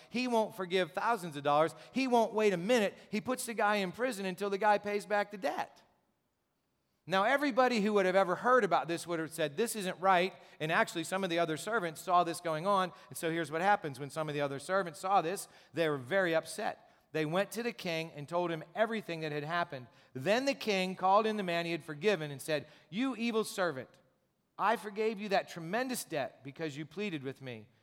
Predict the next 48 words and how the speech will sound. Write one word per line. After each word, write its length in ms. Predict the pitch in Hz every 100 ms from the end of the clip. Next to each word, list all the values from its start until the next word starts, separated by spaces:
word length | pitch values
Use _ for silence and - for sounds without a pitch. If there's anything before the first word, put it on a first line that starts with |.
| _ _
Shouldn't 480 | - 180 208 226 -
you 120 | 208
have 200 | 180 160
mercy 480 | 147 160 160 185 170
on 180 | 147 143
your 100 | 139
fellow 340 | - 165 175
servant 420 | 165 143 135 135 _ _ _
just 300 | - 175 175
as 140 | 170 151
I 140 | 156
had 180 | 147 147
mercy 400 | 135 135 - 131
on 200 | 131 127
you?" 340 | 135 143 113 - _ _ _ 120
Then 240 | 160 180
the 140 | 156
angry 380 | 147 185 220 226
king 300 | - 180 170
sent 260 | 147 180 185
the 80 | 175
man 200 | 170 170
to 80 |
prison 320 | 165 151 135 139
to 80 |
be 120 | 131 127
tortured 560 | - 196 190 151 135 - - -
until 260 | 135 160
he 120 | 151
had 140 | 151 131
paid 240 | 156 156
his 180 | 147 127
entire 380 | 135 139 131 120
debt. 400 | 117 107 - _ _ _ _ _ _ _ _ _
So 160 | - 180
how 160 | 226
long 200 | 220 165
would 100 | 151
it 100 | 143
take 240 | - 143 139
to 80 | -
pay 220 | 147 139
off 220 | 131 127
ten 200 | 139 135
billion 220 | 131 131
dollars 360 | 120 120 131 120
in 100 | 120
prison? 340 | 117 120 147